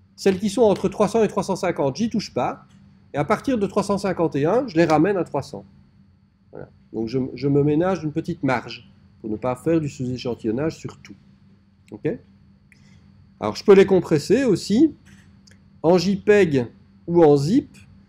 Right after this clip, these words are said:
Si vous allez, je vais changer un truc, je vais même mettre en Acrobat neuf et vous allez voir que ici il y a beaucoup plus d'options. Il y a en tout cas J peg deux mille en plus. Donc je me remets en Acrobat quatre, il n'y a plus J peg deux mille, il n'y a que J peg. Ok ?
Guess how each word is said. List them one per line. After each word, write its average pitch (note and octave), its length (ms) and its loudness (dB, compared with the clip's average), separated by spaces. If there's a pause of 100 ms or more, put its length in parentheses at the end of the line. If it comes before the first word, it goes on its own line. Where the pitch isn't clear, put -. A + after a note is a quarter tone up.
(120)
Si F#3+ 320 -6
vous C#3 160 -4
allez, D3 180 0
je C#3+ 120 -6
vais D#3 100 0
changer E3+ 380 -2
un D3+ 120 0
truc, F3 220 -4
je D3 100 -12
vais D3 140 -2
même D#3 160 0
mettre D#3+ 220 0
en C#3+ 100 -2
Acrobat C#3+ 480 -4
neuf G3+ 240 -4
et D3 60 -8
vous C3+ 100 -8
allez C#3+ 140 2
voir E3 320 -4
que D3+ 80 -2 (100)
ici D3 280 -10
il D#3+ 40 -2
y D3 40 0
a C3 40 0
beaucoup C#3+ 220 -6
plus D#3+ 160 -8
d'options. D#3+ 500 -4 (1300)
Il - 20 -6
y B2+ 40 -2
a B2 40 0
en C3 60 -2
tout - 100 -18
cas D#3+ 220 -2 (100)
J D3 180 -8
peg D3+ 200 -2
deux D3 160 2
mille F#3 320 0
en B2+ 120 -8
plus. - 480 -6 (680)
Donc B2+ 200 0
je D3 100 -4
me D3 80 0
remets E3 180 2
en D3+ 120 2
Acrobat C#3+ 320 -2
quatre, - 360 -6
il - 40 -2
n'y - 40 -2
a - 40 -4
plus G#3 140 -6
J F3+ 120 -6
peg D#3 180 -4
deux C#3+ 100 0
mille, F#3+ 140 -2
il F3+ 40 -2
n'y E3 60 0
a D3 40 -2
que E3+ 160 0
J D3+ 160 -6
peg. G3+ 320 -4 (560)
Ok ? E3+ 180 -8